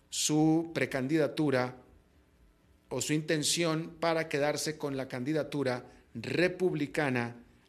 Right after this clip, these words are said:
a la presidencia de los Estados Unidos. Lo hizo durante una charla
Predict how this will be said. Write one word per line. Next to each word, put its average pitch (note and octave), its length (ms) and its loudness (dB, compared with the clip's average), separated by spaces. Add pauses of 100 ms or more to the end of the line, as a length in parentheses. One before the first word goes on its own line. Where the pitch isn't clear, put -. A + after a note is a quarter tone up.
a D#3+ 140 0
la E3 160 -2
presidencia C3+ 680 -2
de B2+ 400 -2
los B2+ 200 -6
Estados B2 460 -6
Unidos. A2 280 -6
Lo G#2+ 180 -4
hizo F#3+ 460 2 (400)
durante D3 640 2
una C#3+ 840 -2
charla E3+ 540 0